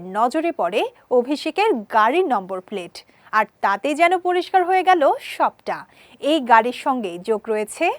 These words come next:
ঐশ্বরিয়ার। তাতেই বিবাহ বিচ্ছেদের জল্পনায়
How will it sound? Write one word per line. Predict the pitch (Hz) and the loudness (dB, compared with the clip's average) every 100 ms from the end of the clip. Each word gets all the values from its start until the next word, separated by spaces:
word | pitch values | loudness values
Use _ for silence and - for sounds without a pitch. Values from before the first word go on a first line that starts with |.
| - - 202 | -10 -6 -2
ঐশ্বরিয়ার। | 220 - 269 190 147 170 - - _ | -2 -4 -6 -6 -8 -12 -20 -20 _
তাতেই | 196 202 320 269 330 | 0 2 0 2 2
বিবাহ | 262 226 262 311 392 | 0 -2 0 0 2
বিচ্ছেদের | 370 359 359 359 302 | 0 -2 -2 -2 -2
জল্পনায় | 214 220 240 320 180 | 0 -2 0 -2 -4